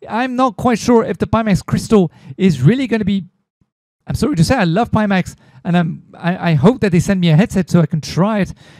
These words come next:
But, you know, if we're going toward super standalone graphics here, then what is gonna be the point of buying a P C V R tethered headset? Because when you're playing tetherless and you have these kind of graphics,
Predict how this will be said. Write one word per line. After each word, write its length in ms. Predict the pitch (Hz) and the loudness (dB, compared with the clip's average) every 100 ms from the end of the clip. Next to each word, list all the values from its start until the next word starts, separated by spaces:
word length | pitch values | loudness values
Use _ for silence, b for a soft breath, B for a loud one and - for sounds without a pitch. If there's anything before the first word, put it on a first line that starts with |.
| b b | b b
But, 220 | 190 180 | -2 0
you 80 | 190 | 2
know, 140 | 190 | 2
if 200 | 190 190 | 2 -2
we're 220 | 190 262 285 | 2 2 2
going 380 | - 262 226 | 2 2 2
toward 500 | 160 196 202 170 196 | 0 2 4 4 -2
super 360 | - - 302 - | -8 -4 -2 2
standalone 800 | 170 - 226 240 208 175 165 151 - b b 110 | 2 2 -4 0 2 4 2 0 -6 b b 0
graphics 420 | 143 226 277 175 | 0 0 -4 -4
here, 200 | 208 165 | -2 0
then 240 | 190 143 | -2 0
what 240 | 123 233 220 | 0 0 -2
is 160 | 180 | -4
gonna 180 | 208 185 | -2 -2
be 100 | 160 | -2
the 120 | 135 | -4
point 560 | - - 247 185 135 - B B B | -4 -6 -4 -4 -6 -12 B B B
of 240 | 185 135 117 | -4 -4 0
buying 400 | 185 233 196 165 | 0 0 -2 -6
a 420 | - 165 165 160 143 _ _ _ - | -4 -2 0 -2 -6 _ _ _ -2
P 120 | 196 | -2
C 160 | - | 0
V 180 | 160 170 | 0 2
R 160 | 160 139 | 2 0
tethered 400 | - 165 131 117 | 0 0 0 0
headset? 480 | 135 233 196 160 - b b - | 0 0 0 -2 -4 b b -4
Because 260 | 160 139 | 0 4
when 140 | 180 180 | 4 2
you're 100 | 170 | 0
playing 480 | - 190 254 190 | -2 -4 -4 -4
tetherless 560 | 127 151 233 285 190 131 | -4 -2 0 0 -2 -4
and 140 | 180 160 | -2 0
you 80 | |
have 320 | 127 - 254 240 | 0 -2 -4 -2
these 140 | 185 | -6
kind 180 | - 139 | -2 -4
of 80 | - | 2
graphics, 540 | 220 220 196 160 - | 2 2 -2 -4 -8